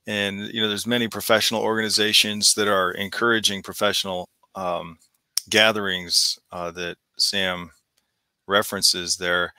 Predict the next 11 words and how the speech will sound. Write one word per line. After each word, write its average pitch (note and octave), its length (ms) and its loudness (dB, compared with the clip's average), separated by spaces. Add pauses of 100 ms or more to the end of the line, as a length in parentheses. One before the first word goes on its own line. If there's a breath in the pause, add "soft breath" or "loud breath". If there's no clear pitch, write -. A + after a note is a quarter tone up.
(400 soft breath)
And G#2 120 -4
the G2+ 60 -4
venue, G#2 680 0 (260)
th-, - 260 -16
you A2 80 -8
know, G2 140 -6
through F#2+ 300 -8
Zoom G#2+ 420 0
or F#2+ 60 -4
various, G2 720 2 (500 soft breath)
uh, F2 280 0